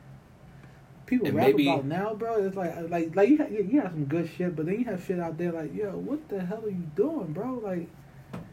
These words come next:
Speaker 1: feel like you, they gotta understand, like, you got
Speaker 2: We're just saying wild stuff on rap.
Speaker 1: Yeah.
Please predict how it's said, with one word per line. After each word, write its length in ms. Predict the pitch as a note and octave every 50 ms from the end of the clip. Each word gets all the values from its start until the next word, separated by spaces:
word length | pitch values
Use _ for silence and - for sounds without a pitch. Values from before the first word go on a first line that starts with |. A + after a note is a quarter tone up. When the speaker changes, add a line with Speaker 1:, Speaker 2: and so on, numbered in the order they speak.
| - - -
Speaker 1:
feel 160 | - G#3+ A3
like 200 | G#3 G3 G3 G#3+
you, 80 | A#3 A3+
they 120 | C4 C#4+
gotta 180 | C#4 A#3+ G#3+ F#3+
understand, 360 | F3 E3 - G3 F3 E3 D3
like, 140 | C#3 D#3 G3+
you 80 | B3
got 260 | C4 A#3+ G3 D#3 B2+ - - - - - - - - - - - - - - - - - - - - G2+
Speaker 2:
We're 100 | G2+ G2
just 160 | G2+ G2 -
saying 180 | G#2 G2+ F#2
wild 220 | F2+ F2+ F2+ F#2 F2
stuff 260 | - G2 F#2 - -
on 100 | F2 E2
rap. 160 | E2 F2 E3+
Speaker 1:
Yeah. 400 | G#3 A3+ A#3 A3+ G#3 F3 D3 B2+